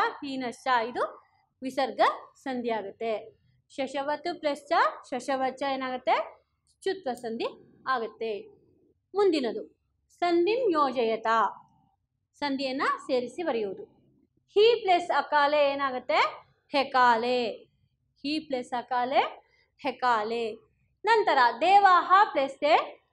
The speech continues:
ದೇವಾಸ್ತೆ, ದೇವಹ ಪ್ಲಸ್ ತೆ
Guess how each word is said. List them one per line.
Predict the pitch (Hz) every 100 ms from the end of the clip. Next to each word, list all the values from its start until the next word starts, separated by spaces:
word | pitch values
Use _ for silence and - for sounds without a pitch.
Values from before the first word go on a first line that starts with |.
| _ 214
ದೇವಾಸ್ತೆ, | 254 262 254 240 226 - - 240 226 - _ _ _ _ _ _ 208
ದೇವಹ | 247 254 240 330 392
ಪ್ಲಸ್ | 240 220 -
ತೆ | 277 330 523 -